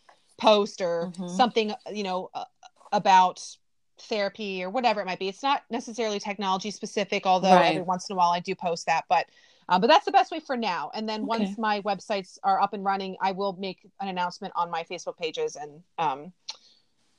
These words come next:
Speaker 1: and we can go from there. And
Speaker 2: Absolutely.
Speaker 1: I also, I wanna say too, like, I, I commend every single person who's listening to this right now, because even if you are feeling uncomfortable about it,
Speaker 2: Yes.
Speaker 1: there's at least part of you who is open enough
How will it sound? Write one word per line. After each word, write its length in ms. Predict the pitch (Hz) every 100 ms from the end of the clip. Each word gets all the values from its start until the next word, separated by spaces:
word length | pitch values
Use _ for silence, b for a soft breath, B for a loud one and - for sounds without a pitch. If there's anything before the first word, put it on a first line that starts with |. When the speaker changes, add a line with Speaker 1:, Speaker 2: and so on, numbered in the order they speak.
| -
Speaker 1:
and 120 | 185
we 40 | 185
can 100 | 196
go 80 | 190
from 160 | 208
there. 200 | 262 349 - -
And 100 | 262
Speaker 2:
Absolutely. 400 | 294 220 226 233
Speaker 1:
I 160 | 175
also, 120 | 165 - b
I 80 | 302
wanna 200 | 349 494 -
say 140 | 403
too, 260 | - 294 294
like, 240 | 254 240 233
I, 260 | 247 262 - _ _
I 460 | 233 254 294 311 254
commend 460 | - 262 220 220 208
every 240 | 202 214
single 220 | 226 214
person 440 | 202 196 190 208 208
who's 240 | 214 180
listening 320 | 180 180 214
to 80 | 208
this 180 | 214 -
right 140 | 226 214
now, 160 | 214
because 280 | 202 254 233
even 240 | 254 320 415
if 140 | 349
you 220 | 220 214 - -
are 280 | 190 190
feeling 280 | 196 220 214
uncomfortable 680 | 208 214 208 214 226 214 214
about 320 | 208 214 208 214
it, 140 | 208 b
Speaker 2:
Yes. 280 | 180 170 160
Speaker 1:
there's 200 | 277 311
at 100 | 285
least 300 | 311 440 -
part 220 | 262 233
of 100 | 254
you 120 | 262
who 140 | 254 226
is 140 | 220 -
open 300 | 202 208 302
enough 400 | 311 330 349